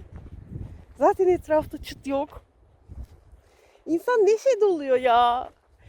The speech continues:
Hele bir de güneş çıkınca böyle acayip sevinç doluyorum.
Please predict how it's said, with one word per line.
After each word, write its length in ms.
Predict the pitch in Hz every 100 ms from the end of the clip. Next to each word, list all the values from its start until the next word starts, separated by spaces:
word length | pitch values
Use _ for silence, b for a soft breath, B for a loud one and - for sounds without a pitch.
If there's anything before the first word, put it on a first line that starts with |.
| B
Hele 220 | 427 440 349
bir 100 | 330
de 60 |
güneş 380 | 311 359 381 -
çıkınca 440 | - - 359 320
böyle 320 | 285 294 294 392 523 - - - - - - B B B B B B B -
acayip 420 | - - 359 311 294
sevinç 420 | 311 262 - -
doluyorum. 480 | - - 370 -